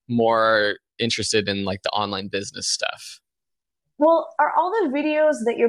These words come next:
Speaker 2: putting on your channel related to teaching online? Is there some kind of overlap there?
Speaker 1: Not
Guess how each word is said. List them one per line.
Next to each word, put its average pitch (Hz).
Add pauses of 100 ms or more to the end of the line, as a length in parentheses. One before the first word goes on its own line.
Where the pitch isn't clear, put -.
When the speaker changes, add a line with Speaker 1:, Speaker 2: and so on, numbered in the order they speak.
Speaker 2:
putting 247
on 247
your 226
channel 196 (260)
related 196 (160)
to 180
teaching 208
online? 190 (380)
Is 202
there 214
some 208 (240)
kind 220
of -
overlap 277
there? 339 (640)
Speaker 1:
Not 180